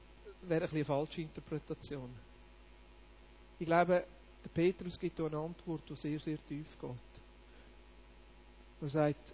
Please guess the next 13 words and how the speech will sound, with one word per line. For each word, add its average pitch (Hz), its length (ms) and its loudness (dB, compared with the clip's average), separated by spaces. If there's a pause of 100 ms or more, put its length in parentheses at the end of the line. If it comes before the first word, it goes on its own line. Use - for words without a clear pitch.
"Jesus, 175 320 2
bei 170 140 0
dir 170 240 4
haben 165 100 0
wir 156 120 2
etwas 147 240 -6
erlebt, 143 440 -2
das 147 160 -2
einfach 151 220 -6
weit 170 340 -4
über - 140 -10
das - 180 -8
ausgeht, 156 540 -6